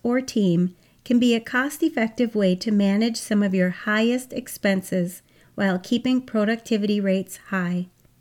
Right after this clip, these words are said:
If you're a service-based business owner who wants to increase the profit in your business, let me know. I've helped many business owners over the past twenty years,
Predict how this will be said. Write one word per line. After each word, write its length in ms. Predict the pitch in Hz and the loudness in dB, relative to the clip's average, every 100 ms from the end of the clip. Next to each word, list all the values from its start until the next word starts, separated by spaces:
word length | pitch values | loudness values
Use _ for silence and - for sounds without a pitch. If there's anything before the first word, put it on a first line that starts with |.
| _ _ _ _ _ _ - | _ _ _ _ _ _ 0
If 200 | 285 302 | 0 2
you're 120 | 349 | 0
a 60 | 349 | 2
service-based 720 | 269 254 262 - 277 277 - | 2 2 2 2 2 2 0
business 400 | 208 196 180 185 | 0 0 -2 0
owner 320 | 175 170 180 | 0 0 -2
who 160 | 214 247 | 0 0
wants 340 | 226 220 220 | 0 -2 -4
to 120 | 226 | -2
increase 460 | 226 220 226 247 - | -2 -2 -2 -2 -2
the 120 | 302 | -6
profit 560 | 302 254 202 - 180 - | -2 -2 0 -2 -4 -2
in 220 | 190 190 | 0 2
your 280 | 190 226 302 | 0 2 2
business, 640 | 269 185 185 175 185 - - _ _ _ - | 2 0 0 -2 -2 -10 -20 _ _ _ -4
let 200 | 302 381 | -2 4
me 120 | 311 | 6
know. 380 | 277 196 165 180 _ _ _ _ _ _ - | 6 4 0 -4 _ _ _ _ _ _ -2
I've 160 | 262 277 | -2 0
helped 300 | 285 269 220 | -2 0 2
many 320 | 220 247 302 | 4 6 6
business 480 | 254 214 208 185 190 | 4 2 0 0 0
owners 340 | 185 185 180 | 2 0 -2
over 240 | 214 202 202 | -4 0 -2
the 80 | |
past 460 | 196 - 226 233 - | -2 -4 -4 -6 -12
twenty 420 | - 254 269 285 | -2 2 6 6
years, 500 | 240 202 170 175 - | 6 2 0 -4 -10